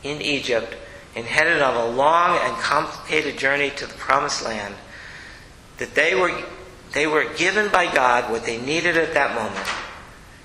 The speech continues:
They were given ways that they could sort some things out together and stay on the journey, stay focused on where they were going. We give honor for that, and we give honor to the core, some of the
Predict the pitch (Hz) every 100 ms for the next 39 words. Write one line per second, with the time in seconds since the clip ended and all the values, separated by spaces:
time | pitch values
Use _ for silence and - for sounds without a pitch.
0 | - 127 123 113 151 170 180 180 156 -
1 | - - 127 160 180 175 - 135 - 147
2 | - 113 - - 165 185 - 151 151 156
3 | 143 139 139 143 135 127 127 - 107 107
4 | - - 143 170 156 143 127 123 123 123
5 | 113 - 107 98 - 170 170 156 - 123
6 | 120 113 107 101 87 87 - - - -
7 | - - - - - - - - - -
8 | - 127 135 - 147 175 196 156 123 123
9 | 127 120 120 123 113 - 151 170 170 165
10 | 156 123 117 113 - - - - - 208
11 | 226 220 - 135 123 110